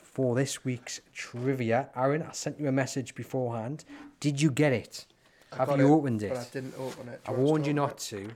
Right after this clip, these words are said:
Speaker 1: but now you can.
Speaker 2: Okay.
Speaker 1: Just show me the screen to check that I've sent you the right one. Otherwise,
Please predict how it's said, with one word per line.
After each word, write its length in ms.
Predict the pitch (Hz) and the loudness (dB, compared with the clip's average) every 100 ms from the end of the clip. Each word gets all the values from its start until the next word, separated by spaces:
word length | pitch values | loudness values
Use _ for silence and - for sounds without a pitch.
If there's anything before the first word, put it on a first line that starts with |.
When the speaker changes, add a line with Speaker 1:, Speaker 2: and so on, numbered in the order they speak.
| - - _ _ _ - | -16 -20 _ _ _ -8
Speaker 1:
but 100 | 117 | -2
now 120 | 120 | -2
you 120 | 117 | -2
can. 400 | - 117 98 90 82 - | -4 -4 -4 -10 -16 -12
Speaker 2:
Okay. 220 | 110 - - _ _ - | -12 -12 -18 _ _ -12
Speaker 1:
Just 160 | 127 | -8
show 200 | - 139 | -2 2
me 120 | 139 | 2
the 60 | 135 | 0
screen 340 | - - 120 | -2 -4 -4
to 60 | 120 | -4
check 220 | - 117 | -6 -6
that 100 | 113 | -4
I've 120 | 110 | -8
sent 160 | - 117 | -8 -10
you 80 | 107 | -8
the 80 | 107 | -8
right 180 | 107 | -6
one. 140 | 104 117 | -2 -2
Otherwise, 440 | 107 104 104 101 | 0 -2 -4 -6